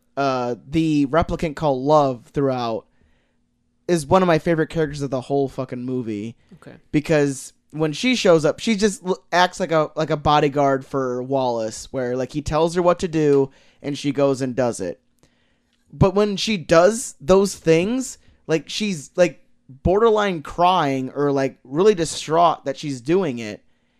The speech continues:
Speaker 1: And I think one of my favorite things about this movie is that whereas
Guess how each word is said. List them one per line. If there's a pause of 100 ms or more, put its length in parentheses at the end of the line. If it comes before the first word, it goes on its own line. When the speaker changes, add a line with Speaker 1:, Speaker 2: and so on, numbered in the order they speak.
(240)
Speaker 1:
And
I
think (920)
one
of
my
favorite
things
about
this
movie
is
that (360)
whereas